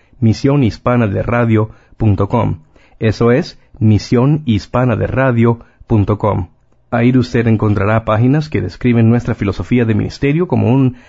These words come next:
ministerio para eclesiástico y que nuestro papel no es reemplazar la iglesia,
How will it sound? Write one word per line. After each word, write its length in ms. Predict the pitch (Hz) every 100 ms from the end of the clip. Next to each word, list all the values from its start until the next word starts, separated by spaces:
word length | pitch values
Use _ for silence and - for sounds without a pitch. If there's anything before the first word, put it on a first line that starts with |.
| -
ministerio 440 | 156 156 156 143
para 180 | 131 120
eclesiástico 880 | 110 104 - 147 160 175 147 156 151 _ _ _
y 120 | 165
que 80 | 180
nuestro 200 | 240 208
papel 320 | 160 151 139
no 120 | 147
es 160 | 170 -
reemplazar 640 | 135 147 135 120 - 214
la 100 | 123
iglesia, 400 | 98 110 - 123